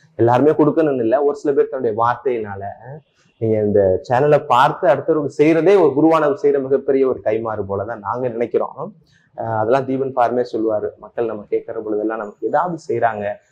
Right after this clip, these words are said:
அதனாலதான் நம்ம சேனல் இவ்வளவு தூரம் இன்னைக்கு நம்மளால கொண்டு வர முடிகிறது." அஹ், ஒரு எந்த ஒரு சப்போர்ட் இல்லாம, அஹ், த-, தனி மனி-, தனி மனிதர்களாக ஒரு நண்பர்கள், குருக்கள் எல்லாம் நம்மலாம் சேர்ந்து கடவுளுடைய இறையாட்சி பணியை நாம செய்யணும் அப்படின்னு நம்ம முன் வருகிற பொழுது, இதை உண்மையிலேயே கடவுளுடைய பணி,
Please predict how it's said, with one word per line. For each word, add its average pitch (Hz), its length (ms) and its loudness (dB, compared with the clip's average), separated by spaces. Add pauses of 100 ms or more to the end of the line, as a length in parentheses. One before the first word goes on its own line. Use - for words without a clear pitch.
(140)
அதனாலதான் 123 380 -2
நம்ம 120 220 -4
சேனல் 123 300 -6
இவ்வளவு 113 260 -2
தூரம் 127 200 -2
இன்னைக்கு 113 180 -4
நம்மளால 110 260 -6
கொண்டு 127 240 0
வர 113 160 -2
முடிகிறது." 104 600 -6 (340)
அஹ், 101 260 -8
ஒரு 101 200 -4
எந்த 107 220 -4
ஒரு 107 240 0
சப்போர்ட் 113 380 0
இல்லாம, 104 440 -6
அஹ், - 600 -20
த-, 107 280 -2
தனி 156 320 2
மனி-, 139 280 0
தனி 147 220 0
மனிதர்களாக 143 840 2 (260)
ஒரு 117 380 2 (280)
நண்பர்கள், 143 560 2
குருக்கள் 139 320 0
எல்லாம் 131 220 -2
நம்மலாம் 117 280 -8
சேர்ந்து 107 600 -6
கடவுளுடைய 127 420 2
இறையாட்சி 139 400 2
பணியை 117 220 -4
நாம 110 200 -10 (120)
செய்யணும் 113 380 -4 (340)
அப்படின்னு 117 220 2
நம்ம 117 200 0
முன் 123 200 -2
வருகிற 120 380 2
பொழுது, 127 320 -2
இதை 123 120 2
உண்மையிலேயே 151 560 0
கடவுளுடைய 135 500 0
பணி, 123 440 -8